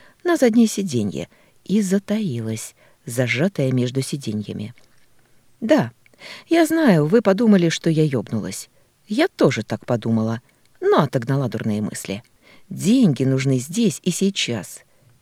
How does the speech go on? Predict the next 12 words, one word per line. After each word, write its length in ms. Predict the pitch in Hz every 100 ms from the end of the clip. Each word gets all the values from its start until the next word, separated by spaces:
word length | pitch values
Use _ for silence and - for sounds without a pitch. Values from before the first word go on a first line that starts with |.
| _
Вероятность, 800 | 135 131 135 170 208 131 - -
что 240 | - - 135
он 100 | 131
заглянет 500 | 143 151 190 131 -
назад, 460 | 131 131 208 - _ _ -
один 380 | 285 - 226
к 100 | 226
одному. 540 | 220 208 214 180 101 - _ _ _ _ -
Но 180 | 113
вдруг 420 | 101 110 226 311 131
мне 160 | 110
повезет". 680 | - 120 160 190 - - -